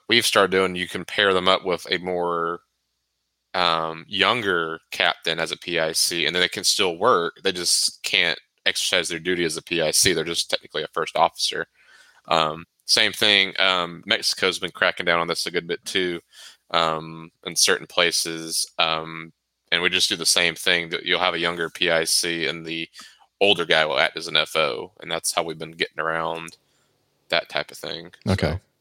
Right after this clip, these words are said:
Speaker 1: So.
Speaker 2: So it would then, well, I'm not sure if, it's a little bit different situation in the airlines, though, right?
Speaker 1: Yeah,
Speaker 2: Because
Speaker 1: that's, that's,
Speaker 2: in
Speaker 1: you
Speaker 2: your,
Speaker 1: can't, yeah, you can't
Speaker 2: <laughs> in
Speaker 1: do
Speaker 2: your
Speaker 1: that. <laughs>
Speaker 2: world,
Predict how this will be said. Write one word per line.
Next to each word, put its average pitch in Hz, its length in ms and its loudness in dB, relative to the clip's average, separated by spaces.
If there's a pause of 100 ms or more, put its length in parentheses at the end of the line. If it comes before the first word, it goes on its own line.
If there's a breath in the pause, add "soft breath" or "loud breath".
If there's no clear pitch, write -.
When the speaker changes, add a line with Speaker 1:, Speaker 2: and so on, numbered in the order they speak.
(520 soft breath)
Speaker 1:
So. 123 240 10
Speaker 2:
So - 80 0
it 113 260 8
would 95 380 8
then, 92 400 6 (360)
well, 117 280 8
I'm 120 80 6
not 120 160 6
sure 95 340 4
if, 92 140 0 (680 loud breath)
it's - 100 0
a 113 60 6
little 156 140 12
bit 127 160 10
different 123 300 8
situation 104 540 8
in 80 60 4
the 80 80 2
airlines, 87 380 6
though, 71 100 0
right? 82 200 2
Speaker 1:
Yeah, 92 100 -4
Speaker 2:
Because 90 260 2
Speaker 1:
that's, - 220 4
that's, 110 240 2
Speaker 2:
in 101 260 6
Speaker 1:
you 117 120 10
Speaker 2:
your, 139 160 8
Speaker 1:
can't, - 180 8
yeah, 98 200 8
you 92 140 4
can't 143 220 6
Speaker 2:
<laughs> - 20 8
in 120 60 10
Speaker 1:
do 120 40 10
Speaker 2:
your 165 220 12
Speaker 1:
that. 117 80 10
<laughs> - 0 -
Speaker 2:
world, 98 340 10